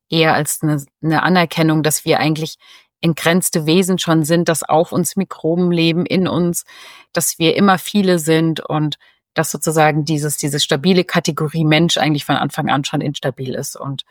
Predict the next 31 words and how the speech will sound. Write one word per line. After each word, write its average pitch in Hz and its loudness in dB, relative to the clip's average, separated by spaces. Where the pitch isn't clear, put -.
genau 147 0
posthuman 147 0
auch - -2
immer 165 4
an 143 -2
eben 147 -4
auch - -14
andere 143 -2
Ak-, 139 -8
Aktanten 147 0
mitdenkt, 135 -2
beispielsweise 165 2
auch 143 -2
die 151 0
Landschaft 139 0
als 131 -2
ein 143 0
posthumaner 143 -2
Aktant. - -6
Und 151 4
die 156 6
Landschaft 139 2
spielt 151 0
in 147 2
Proxy - -2
auch 147 0
eine 139 0
große - -4
Rolle. - -4
Ja, 123 -4
so 170 2